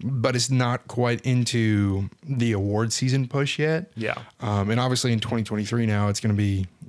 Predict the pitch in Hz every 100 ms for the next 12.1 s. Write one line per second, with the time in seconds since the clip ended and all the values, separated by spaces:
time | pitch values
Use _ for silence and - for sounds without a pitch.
0 | - 123 117 117 110 110 107 107 107 104
1 | 101 101 87 - 151 120 107 101 - -
2 | - - 110 101 98 98 - 160 151 147
3 | 147 151 160 165 135 147 151 - 127 131
4 | 117 107 107 113 110 107 117 117 110 101
5 | 104 117 107 76 104 113 107 104 101 101
6 | 98 - - - - 120 127 127 151 110
7 | 135 127 127 127 113 120 120 - 110 -
8 | - 135 139 127 117 110 117 - - -
9 | - 107 98 95 101 139 143 123 - -
10 | 117 104 107 104 101 101 120 120 110 104
11 | 104 107 107 104 110 104 107 - 110 107
12 | 101